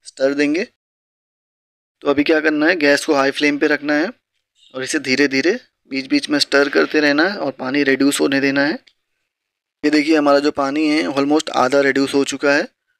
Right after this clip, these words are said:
तो ये स्टेज पे आपको क्या करना है, इसमें थोड़े और स्पाइसेस ऐड करने हैं। तो यहाँ पे मैंने लिया एक चम्मच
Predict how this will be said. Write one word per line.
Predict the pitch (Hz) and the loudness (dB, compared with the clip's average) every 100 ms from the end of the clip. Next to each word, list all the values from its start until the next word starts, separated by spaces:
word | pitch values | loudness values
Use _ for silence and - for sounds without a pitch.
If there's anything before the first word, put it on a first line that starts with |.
| _ - | _ -10
तो | 135 | -2
ये | 135 147 | 0 0
स्टेज | - 143 139 | 2 0 2
पे | 147 | 0
आपको | 143 - | 0 -4
क्या | 139 139 | -2 0
करना | 139 139 143 | 2 0 2
है, | 156 - _ | 0 -4 _
इसमें | - - 135 | -18 -10 -2
थोड़े | 139 135 | 2 4
और | 143 | 2
स्पाइसेस | - 131 131 143 | 2 -2 -2 0
ऐड | 139 135 | 2 2
करने | 147 143 143 | -2 -4 -4
हैं। | 202 | -6
तो | _ _ - - - | _ _ -20 -20 -8
यहाँ | 135 | -4
पे | 131 139 | -2 0
मैंने | 139 143 | 2 2
लिया | 143 147 | 4 4
एक | 143 131 | 2 -2
चम्मच | 143 151 220 - | -4 -2 -4 -6